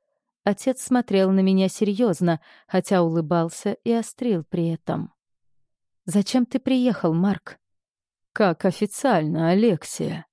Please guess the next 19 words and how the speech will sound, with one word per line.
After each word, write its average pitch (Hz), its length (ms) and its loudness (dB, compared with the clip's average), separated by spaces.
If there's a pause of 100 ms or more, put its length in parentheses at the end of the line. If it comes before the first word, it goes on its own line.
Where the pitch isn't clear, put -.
(680)
Он 247 220 2
задрал 185 520 2
лапки 180 440 0
кверху, 233 640 -2 (200)
глянул 170 600 2
в 160 80 -2
окно. 180 480 -2 (580)
Звук 226 380 -2
отъезжающего 180 960 0
авто 247 380 -2 (420)
сообщил, 240 580 -2
что 185 300 -2
Костя 185 500 0
отправился 170 680 -2
по 180 120 -4
своим 170 640 -2 (100)
важным 165 600 -2
делам. 165 520 -4 (560)
Больше 262 560 0